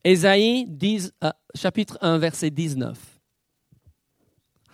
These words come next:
Hallelujah. Il dit, « Si vous avez de la bonne volonté et si vous êtes docile, vous mangerez les meilleures productions du pays. » Est-ce que ça vous parle ?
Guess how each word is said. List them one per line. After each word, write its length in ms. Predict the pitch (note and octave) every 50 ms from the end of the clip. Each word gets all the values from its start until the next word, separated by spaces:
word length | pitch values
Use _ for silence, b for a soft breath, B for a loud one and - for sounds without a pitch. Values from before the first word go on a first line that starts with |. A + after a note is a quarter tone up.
| - -
Hallelujah. 640 | D3 D3 C#3+ C#3 C3+ B2+ B2+ A#2+ A2 A2 - - _ _ _ _ _ _ _ _ - - -
Il 140 | - E3 E3
dit, « 320 | D3+ F3+ G#3+ B3 C#4+ D4+ b b b b b b b b
Si 260 | - - - A#3+ C#4
vous 240 | C4 C#4 D4 B3 B3
avez 200 | C4+ B3+ B3+ A#3+
de 80 | G#3+
la 120 | G#3 G3 F#3+
bonne 360 | F3 D#3 G#3 B3+ C#4+ D4 D4
volonté 680 | C4+ G#3+ A3 F#3+ F3 D#3 C#3+ B2+ - C3 C3 C#3 F3+ B3+ _ _ _ _ _ _ _ _ _ _ _ _ _ _ _ _ _ _ -
et 120 | - D#3
si 200 | D3 - - A3
vous 220 | G#3 F#3+ F3+ D#3 E3+
êtes 120 | D#3+ D3
docile, 640 | C#3 G3+ A#3+ A#3 - - - D3+ C3+ B2+ A#2+ C#3 D#3 - _ _ _ _ _ _ -
vous 160 | C3 C3 C3+
mangerez 680 | C#3+ C#3+ D3 E3+ F#3 F#3+ F#3 F3 D#3 F3+ F#3 F3+ F#3 F#3
les 160 | E3 C#3 B2+
meilleures 420 | B2 B2+ C3 C#3 C#3+ C#3 C#3 C#3 C3+
productions 720 | - - C3 B2 B2+ C3+ C3+ - - - - - C3 B2+
du 140 | A#2+ B2+
pays. » 480 | B2 - C#3 A#2+ A#2 A2+ A2 G#2+ A2+ B2+ _ _ _ _ _ _ _ _ _ _ _ _ _ -
Est-ce 180 | - F#3+ G#3 -
que 80 | - D4+
ça 180 | - D4 D#4
vous 140 | B3 C4 B3+
parle ? 360 | - A#3+ G3 E3+ E3 F3 G#3